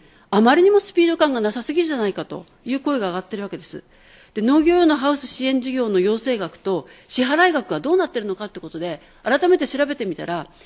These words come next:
埼玉県でいうと要望額は百三十億円、で、支払い額は三十二億円、群馬県は要望額百五十四億円、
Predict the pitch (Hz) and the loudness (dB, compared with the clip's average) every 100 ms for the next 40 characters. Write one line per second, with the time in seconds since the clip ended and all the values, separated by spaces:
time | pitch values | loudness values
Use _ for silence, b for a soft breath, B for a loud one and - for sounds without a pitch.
0 | b - 302 339 359 359 302 233 202 175 | b -4 0 2 2 2 0 -2 -2 -2
1 | 165 208 311 359 359 247 202 170 202 - | -2 -2 0 0 0 -2 -4 -6 -8 -10
2 | 233 233 233 240 240 151 - _ b b | -8 -6 -6 -8 -8 -10 -12 _ b b
3 | b - 294 349 359 277 - 180 220 190 | b -2 0 2 2 0 -4 -6 -6 -6
4 | 156 165 165 160 143 - - B B B | -4 -4 -6 -10 -12 -14 -20 B B B
5 | - 262 311 359 330 285 220 262 311 330 | -2 4 6 4 2 0 0 0 0 0
6 | 247 202 233 226 262 269 247 190 196 214 | -2 -4 -8 -6 -4 -4 -2 2 2 2
7 | 202 196 165 | -2 -4 -4